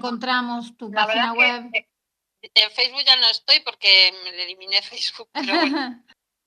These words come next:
Speaker 2: Tengo, bueno, en lo que es, eh, mi WhatsApp, que, que es,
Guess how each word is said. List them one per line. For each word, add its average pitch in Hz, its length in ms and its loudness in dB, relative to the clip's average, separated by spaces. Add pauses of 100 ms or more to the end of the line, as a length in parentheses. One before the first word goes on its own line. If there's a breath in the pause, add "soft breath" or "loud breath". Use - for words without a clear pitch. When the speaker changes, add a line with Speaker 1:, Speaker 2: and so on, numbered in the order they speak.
(120)
Speaker 2:
Tengo, 233 300 0 (160)
bueno, 208 220 -4 (160)
en 185 140 -10
lo 185 120 -10
que 208 120 0
es, - 180 -6
eh, 202 240 6 (260)
mi 190 140 -8
WhatsApp, 190 460 4 (180)
que, 180 500 -2
que 196 80 -14
es, - 300 -10